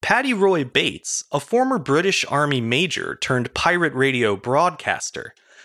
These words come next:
declared that the abandoned naval base he had been occupying for the past nine months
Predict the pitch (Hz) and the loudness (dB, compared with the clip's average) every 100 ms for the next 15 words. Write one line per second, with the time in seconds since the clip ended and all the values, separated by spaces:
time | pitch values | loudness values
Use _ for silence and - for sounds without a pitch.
0 | _ - 175 214 226 196 202 190 175 196 | _ -8 0 2 2 2 0 2 2 2
1 | 226 240 220 180 131 156 143 110 101 98 | 0 0 0 0 2 0 0 0 0 0
2 | 98 - 170 147 123 151 202 185 - 104 | -2 0 0 2 0 0 0 -2 -4 -4
3 | 85 90 92 147 147 - 214 - 143 180 | -4 -10 -4 -2 0 0 0 -2 -2 0
4 | 185 147 185 104 - - | 0 0 0 -2 -8 -16